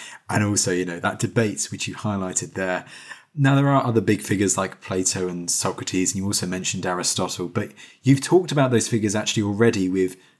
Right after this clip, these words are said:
Dan on the History Hit podcast a few years ago in a similar podcast. So we'll,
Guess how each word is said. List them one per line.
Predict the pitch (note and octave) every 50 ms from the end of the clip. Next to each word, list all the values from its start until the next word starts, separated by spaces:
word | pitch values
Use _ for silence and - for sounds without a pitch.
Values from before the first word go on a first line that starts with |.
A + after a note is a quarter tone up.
| _ -
Dan | - A2+ G#2+ G2+ G2 F#2+ F#2+ G#2
on | G#2+ G#2
the | G2 -
History | A#2 G#2+ - - - F#2+
Hit | G2+ - -
podcast | - G2+ F#2+ - - G2 F#2+ F#2 - -
a | -
few | - A2+ A2+
years | G#2+ G2 F#2 F2+ E2 F2
ago | D2 F2 E2 E2 E2 E2+ -
in | A2+ A2+ A2
a | G#2+
similar | - C#3+ B2 G#2+
podcast. | - - G2+ F#2 - - F2+ F2+ -
So | - B2+ A#2+
we'll, | A#2+ B2+ C3 C3